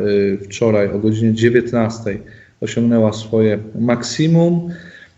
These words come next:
E, no i powoli, e, wchodzimy tutaj w ten taki tryb,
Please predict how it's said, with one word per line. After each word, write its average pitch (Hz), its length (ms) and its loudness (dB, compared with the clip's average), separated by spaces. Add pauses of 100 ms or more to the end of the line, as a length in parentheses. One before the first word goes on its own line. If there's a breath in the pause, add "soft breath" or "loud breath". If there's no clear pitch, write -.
(140)
E, 120 340 2
no 135 260 2
i 175 160 4
powoli, 147 840 4
e, 120 720 0
wchodzimy 123 460 -2
tutaj 117 280 0
w 117 80 -6
ten 120 160 -2
taki 110 320 -4
tryb, 120 400 0